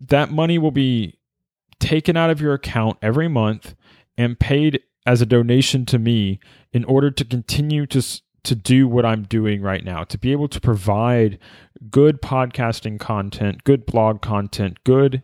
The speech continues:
investing resources and education to help you become a better investor. And by making it as an ongoing program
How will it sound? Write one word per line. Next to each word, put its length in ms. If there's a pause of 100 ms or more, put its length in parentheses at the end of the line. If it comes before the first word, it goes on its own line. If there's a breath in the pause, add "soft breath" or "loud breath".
investing 720
resources 840
and 200
education 880 (400 loud breath)
to 120
help 280
you 80
become 360
a 40
better 300
investor. 640 (440 loud breath)
And 140
by 120
making 440
it 260 (120)
as 520
an 140 (120)
ongoing 720
program 680